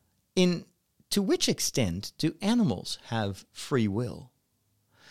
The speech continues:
Um, because the free will in itself is a fundamental aspect of angels and humans that set us apart from other beings, cre-, creations of God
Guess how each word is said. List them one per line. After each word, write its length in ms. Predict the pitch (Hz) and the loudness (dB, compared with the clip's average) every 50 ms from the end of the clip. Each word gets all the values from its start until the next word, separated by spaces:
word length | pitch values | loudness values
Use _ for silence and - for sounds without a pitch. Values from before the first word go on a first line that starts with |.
| - - - _ _ - | -20 -20 -20 _ _ -2
Um, 340 | 175 170 170 165 156 156 156 | 0 2 2 2 0 0 0
because 240 | 156 151 208 196 - | 2 4 4 4 4
the 80 | - | 0
free 580 | - - - - - - - - - 240 262 233 | -4 -4 -8 -12 -14 -14 -12 -6 -4 0 0 2
will 400 | 220 247 277 294 254 220 190 - | 2 2 2 4 4 4 4 4
in 140 | - 170 180 | 2 2 2
itself 600 | 170 - - - - 240 233 196 170 151 143 - | 0 0 0 2 4 4 4 4 4 2 2 0
is 220 | - 160 156 151 | 0 0 2 2
a 80 | 151 147 | 2 0
fundamental 1300 | - - - - - - - 202 208 214 208 202 185 180 180 175 170 - 160 151 143 139 131 131 - - - | 0 -4 -10 -16 -16 -4 0 4 4 6 6 6 6 6 4 4 4 4 4 6 6 4 2 0 -2 -4 -2
aspect 480 | 147 147 160 147 - - 143 131 - | -2 0 0 0 0 0 -2 -2 -2
of 360 | - - 123 120 117 - - - _ - | -2 0 0 0 0 -4 -12 -10 _ 2
angels 420 | 147 160 170 160 156 151 131 - | 4 4 6 6 4 2 2 0
and 160 | - 127 117 | -4 -6 -6
humans 380 | - - 165 156 151 143 135 - | -4 -2 -2 0 0 0 0 -2
that 120 | 135 127 | -2 -2
set 240 | - - - 170 156 | 0 0 2 2 2
us 120 | 143 123 | 2 0
apart 560 | 123 117 - - - 165 160 143 131 120 117 - | 0 -2 -6 0 4 6 6 8 6 4 2 -2
from 500 | - - 135 127 117 113 113 110 - - _ _ _ _ _ _ _ _ _ _ _ _ | -4 0 2 2 4 4 2 0 -2 -6 _ _ _ _ _ _ _ _ _ _ _ _
other 520 | - 131 190 214 214 160 123 110 - - - _ _ _ - 123 113 107 | 0 2 4 6 8 8 6 6 2 -2 -8 _ _ _ -8 -8 -6 -4
beings, 640 | 120 139 151 131 95 95 131 196 226 220 - - | -4 0 2 2 2 2 2 2 2 2 0 -2
cre-, 260 | - - - - 131 123 | -4 -8 -6 -4 -4 -4
creations 840 | - - - 117 110 104 101 110 - - 113 110 104 113 - - | -4 -4 0 2 2 2 2 0 0 -2 -2 -2 -2 -2 -2 -2
of 140 | - 104 - | -4 -4 -2
God 320 | 107 101 104 117 123 - | 0 0 0 0 -4 -6